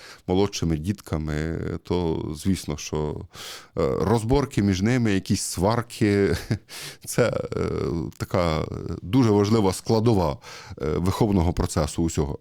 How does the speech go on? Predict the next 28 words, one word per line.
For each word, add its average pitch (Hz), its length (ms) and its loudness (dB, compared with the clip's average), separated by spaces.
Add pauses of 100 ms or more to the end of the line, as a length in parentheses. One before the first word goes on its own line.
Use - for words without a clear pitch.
(460)
що - 200 0
має 95 240 4
відбутися. 78 540 -2 (1000)
І 117 80 2
в 101 40 0
цей 196 180 0
момент 170 340 4
відбувається 127 540 2
щось 98 200 0
зовсім 120 460 0
інакше, 85 760 2
відмінне 92 540 4
від 90 160 -2
того, 123 420 2
що - 220 -2
ми 95 160 4
б 95 120 -2
могли 90 220 2
побачити 82 560 -2
десь 73 240 -4
в - 20 -4
якихось, - 480 -4
е, 73 280 -2
там, 73 360 -2
будинках, 104 720 2
е, 73 240 -2
садочках, 85 540 0
школах, 113 560 0